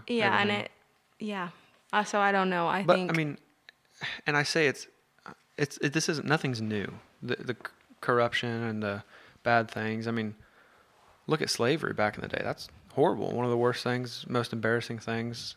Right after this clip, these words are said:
Speaker 2: about the country. But that was way back, well, I guess it wasn't. When you think about the time, that wasn't very long ago. But
Speaker 1: Mm-hmm.
Speaker 2: it seems like forever ago. Obviously, it was before our lifetime. And, um, so obviously we had problems off the get-go. And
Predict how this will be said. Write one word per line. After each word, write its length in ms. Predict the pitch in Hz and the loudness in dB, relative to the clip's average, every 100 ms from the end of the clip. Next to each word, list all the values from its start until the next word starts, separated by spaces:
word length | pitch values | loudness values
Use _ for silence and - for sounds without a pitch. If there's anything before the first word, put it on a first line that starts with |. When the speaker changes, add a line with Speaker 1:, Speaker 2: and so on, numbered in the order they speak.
| - | -4
Speaker 2:
about 220 | 117 113 | 0 0
the 80 | - | -2
country. 360 | 139 147 113 | -4 -2 -4
But 220 | 110 104 - - - - - | -2 -2 -4 -14 -20 -8 -2
that 100 | 165 | 0
was 100 | 117 | 2
way 120 | 117 | 2
back, 280 | 117 117 - - | 4 2 -2 -2
well, 120 | 113 | 2
I 60 | 113 | 2
guess 180 | 110 - | 0 -4
it 60 | - | -4
wasn't. 300 | 107 101 - | -4 -6 -6
When 100 | 127 | -4
you 80 | 117 | -2
think 200 | - 117 | -2 -4
about 200 | 104 101 | -4 -6
the 100 | - - _ _ _ _ _ | -8 -18 _ _ _ _ _
time, 480 | - 110 101 90 101 117 | -6 -2 0 -2 -8 -2
that 140 | 110 | 0
wasn't 260 | 98 95 95 | 0 -6 -4
very 180 | 92 | -4
long 280 | 92 95 92 | -2 -4 -6
ago. 120 | 90 | -4
But 140 | 92 214 | 4 6
Speaker 1:
Mm-hmm. 100 | 196 | 6
Speaker 2:
it 40 | |
seems 200 | 185 165 | 4 2
like 140 | 110 - | 2 0
forever 280 | - 87 | -2 0
ago. 300 | 87 87 92 - | -2 -4 -4 0
Obviously, 420 | 107 101 104 - | 0 -2 -6 -8
it 20 | |
was 80 | - | -8
before 280 | 107 - 101 | -10 -6 -4
our 100 | 98 | -2
lifetime. 560 | 98 101 - 98 190 - - - - - - _ _ _ - | -2 -6 -8 -8 -8 -10 -20 -20 -20 -20 -20 _ _ _ -8
And, 320 | 113 110 104 | -4 -2 -2
um, 580 | 104 98 98 92 92 104 135 - | -4 -4 -4 -6 -8 -12 -14 0
so 100 | - | 4
obviously 400 | 110 120 - 117 | 4 4 -2 -4
we 100 | 110 | -2
had 160 | 113 | -4
problems 580 | - 113 113 107 104 - - | -2 -2 -2 -4 -8 -10 -4
off 160 | 120 - | -4 -4
the 80 | 98 | -4
get-go. 460 | 117 - 92 98 - _ _ _ _ | -4 -2 -4 -6 -12 _ _ _ _
And 480 | 113 101 95 92 | -8 -6 -6 -8